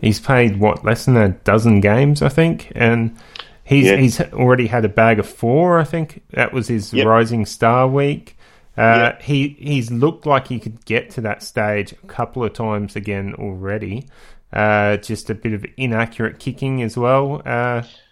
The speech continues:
Speaker 2: I think
Speaker 1: holds
Speaker 2: the
Speaker 1: him
Speaker 2: crowd
Speaker 1: back.
Speaker 2: on the weekend, I mean, we, we didn't really, um,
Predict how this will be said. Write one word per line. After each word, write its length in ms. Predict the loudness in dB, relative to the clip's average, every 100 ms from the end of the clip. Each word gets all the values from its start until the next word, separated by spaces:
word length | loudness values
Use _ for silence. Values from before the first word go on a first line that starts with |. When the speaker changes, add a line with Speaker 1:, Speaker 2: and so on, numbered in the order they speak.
| _
Speaker 2:
I 100 | -8
think 180 | -4 -2
Speaker 1:
holds 200 | 0 0
Speaker 2:
the 60 | -2
Speaker 1:
him 60 |
Speaker 2:
crowd 340 | 0 0 0 -2
Speaker 1:
back. 80 | -6
Speaker 2:
on 60 |
the 80 | -4
weekend, 460 | -4 -6 -6 -6 -6
I 40 |
mean, 200 | -10 -8
we, 140 | -10 -8
we 100 | -10
didn't 220 | -10 -12
really, 500 | -8 -6 -6 -8 -8
um, 280 | -10 -10 -16